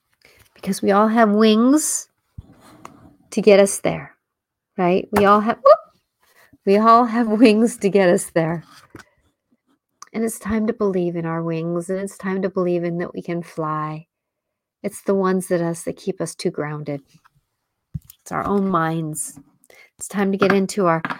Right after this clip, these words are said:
our, our, um, understanding of our wholeness instead of understanding what our brains are saying, because our brains like to be in the old patterns, those old patterns of family and, and amazingness that,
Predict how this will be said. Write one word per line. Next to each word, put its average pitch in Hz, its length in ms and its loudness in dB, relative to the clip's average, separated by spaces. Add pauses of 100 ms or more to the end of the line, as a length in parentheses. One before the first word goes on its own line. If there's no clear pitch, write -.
(220)
our, 180 400 -2
our, 175 340 2
um, 175 240 -6 (100)
understanding 202 540 -2
of 165 80 -6
our 160 140 -4
wholeness 175 840 -8 (180)
instead 165 360 -8
of - 60 -10
understanding 170 600 -8
what 160 160 -4
our 156 80 -6
brains 160 400 -6
are 156 80 -8
saying, 170 300 -6
because 180 240 -6
our 185 120 -2
brains 294 440 -2
like 269 160 0
to 240 80 -8
be 208 100 0
in 208 80 0
the 190 80 0
old 180 180 0
patterns, 160 460 -4 (480)
those 190 100 -4
old 240 200 -2
patterns 202 480 -2
of 170 100 -4
family 196 640 0 (260)
and, 160 500 -6
and 160 460 -8 (400)
amazingness 180 800 -8 (380)
that, 185 340 0